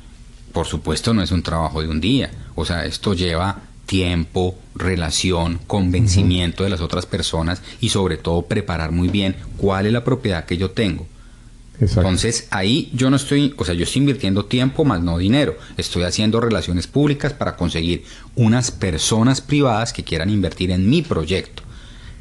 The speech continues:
Speaker 1: Eso
Speaker 2: Exacto.
Speaker 1: es, eso, digamos, es su mercado natural, o tu mercado natural puede ser o esos primeros contactos. Muchas veces ni la familia le <laughs> cree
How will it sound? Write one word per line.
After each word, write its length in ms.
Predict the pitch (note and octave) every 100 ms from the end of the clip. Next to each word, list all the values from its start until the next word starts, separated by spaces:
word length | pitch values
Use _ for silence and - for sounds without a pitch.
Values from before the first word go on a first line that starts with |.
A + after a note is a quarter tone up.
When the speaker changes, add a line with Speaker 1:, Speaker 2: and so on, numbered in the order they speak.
| -
Speaker 1:
Eso 200 | G2+ A#2
Speaker 2:
Exacto. 120 | - A2
Speaker 1:
es, 200 | G#2 -
eso, 140 | F#2+
digamos, 340 | C3+ A#2 G#2
es 80 | A2+
su 80 | C#3
mercado 440 | C3+ A#2 - F2+ A#2+
natural, 640 | B2 B2 B2+ F#2 A#2 A2 F2+
o 220 | E2+ E2
tu 120 | F#2+
mercado 520 | F#2 - E2+ E2 F#2+ G#2+
natural 520 | A#2 - F#2+ F2 F#2+ - - -
puede 200 | A2 A2
ser 260 | - A2 - -
o 160 | F2+
esos 300 | F#2 F2 A#2
primeros 440 | - C3+ G2+ G2+ -
contactos. 640 | B2+ - F#2+ - A#2+ B2 - - -
Muchas 300 | A#2 C#3 C#3
veces 240 | C3+ C#3
ni 140 | C#3 C#3+
la 120 | A#2
familia 440 | F#2+ F2+ G2+ G#2+ C3+
le 120 | A2+
<laughs> 0 |
cree 180 | F2+